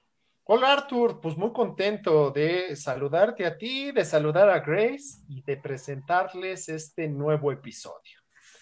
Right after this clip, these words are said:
Replantearnos el sentido del liderazgo no fue mera casualidad. Surgió de la necesidad de vivir en mayor plenitud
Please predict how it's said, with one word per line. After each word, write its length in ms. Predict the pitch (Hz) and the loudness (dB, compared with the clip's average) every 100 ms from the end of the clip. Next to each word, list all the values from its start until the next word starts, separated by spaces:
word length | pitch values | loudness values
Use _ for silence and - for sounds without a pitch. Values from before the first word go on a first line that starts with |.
| _ _ _ _ _ | _ _ _ _ _
Replantearnos 920 | - 254 320 294 226 214 220 202 175 156 | 2 4 6 4 8 8 8 4 -2 -2
el 120 | 151 | -4
sentido 440 | 160 156 190 233 | -4 -4 0 2
del 180 | 220 156 | 4 2
liderazgo 800 | 139 135 143 185 185 139 233 320 _ _ | -2 0 2 2 0 0 0 -2 _ _
no 300 | 139 160 233 | -2 2 2
fue 300 | 240 190 233 | 0 -2 -2
mera 340 | 220 220 226 | -2 -4 -2
casualidad. 640 | 214 185 - 180 175 254 233 - _ _ _ _ _ _ _ | -2 -4 -4 -2 0 0 -2 -12 _ _ _ _ _ _ _
Surgió 400 | - 233 240 269 | -6 -4 -2 0
de 120 | 285 | 2
la 120 | 277 220 | 2 0
necesidad 720 | 185 156 165 165 170 196 214 | 0 -2 -4 -4 6 6 6
de 140 | 202 | 2
vivir 440 | 156 151 175 202 | 2 -2 -2 -2
en 140 | 196 151 | -2 -2
mayor 420 | 139 139 185 190 | -2 -2 -2 -2
plenitud 580 | 190 160 131 127 220 | -4 -4 -6 -8 -8